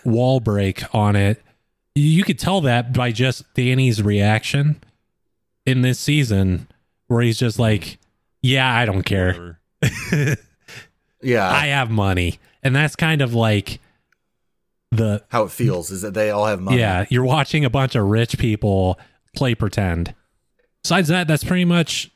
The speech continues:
Speaker 1: it for, uh, for this one. They just talk about being tan.
Speaker 3: Yeah.
Speaker 1: And then, and then, then we're done with season three.
Speaker 3: <laughs> Season three. Season three's over. Uh, I know Sam's excited.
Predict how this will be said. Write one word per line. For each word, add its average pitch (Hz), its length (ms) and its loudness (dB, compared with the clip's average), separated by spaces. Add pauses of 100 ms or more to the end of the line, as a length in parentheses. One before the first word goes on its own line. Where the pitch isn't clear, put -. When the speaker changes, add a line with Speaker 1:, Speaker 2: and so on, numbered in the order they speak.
(160)
Speaker 1:
it 151 240 -2
for, 147 400 0
uh, 127 500 2 (840)
for 123 80 0
this 139 220 0
one. 107 160 2
They 110 120 2
just 113 200 -2
talk 123 220 0
about 113 200 0
being 110 200 -2
tan. 98 500 0 (1120)
Speaker 3:
Yeah. 113 140 0
Speaker 1:
And 107 100 2
then, 110 340 0 (220)
and 113 120 2
then, 117 400 0
then 123 300 0
we're 135 100 0
done 135 500 0 (140)
with 113 120 -2
season 131 360 0
three. 120 460 2
Speaker 3:
<laughs> - 40 -4 (1040)
Season 131 260 -4
three. 113 400 -2 (300)
Season 160 240 -2
three's 175 200 0
over. 101 540 0
Uh, 110 840 0
I 117 60 -10
know 120 120 -2
Sam's 110 300 -6
excited. 107 580 -4